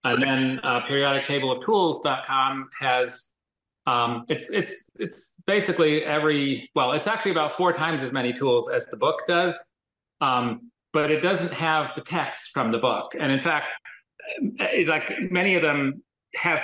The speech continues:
pretty rudimentary, if any, text at all. It's basically just pictures of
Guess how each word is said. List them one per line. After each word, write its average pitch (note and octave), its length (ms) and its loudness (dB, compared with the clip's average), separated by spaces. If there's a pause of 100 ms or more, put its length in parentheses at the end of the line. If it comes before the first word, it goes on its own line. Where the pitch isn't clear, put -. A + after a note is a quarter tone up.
pretty D#3 400 2
rudimentary, D3 720 2
if C3 100 0
any, D3+ 260 -2
text - 380 -4
at C3+ 80 0
all. C3 220 2
It's A#2 120 -6 (140)
basically E3 460 0
just C3 240 -4
pictures F3+ 540 0 (100)
of C3+ 200 -2